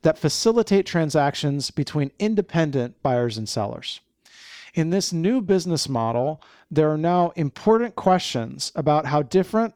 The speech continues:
online market designs and data sharing approaches benefit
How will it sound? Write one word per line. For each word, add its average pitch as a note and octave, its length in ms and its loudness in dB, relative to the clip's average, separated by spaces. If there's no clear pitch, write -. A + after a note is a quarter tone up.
online E3+ 640 2
market D#3+ 380 0
designs B2+ 600 -2
and C#3 240 -2
data F3+ 280 4
sharing D3 400 0
approaches B2+ 680 0
benefit D#3+ 540 2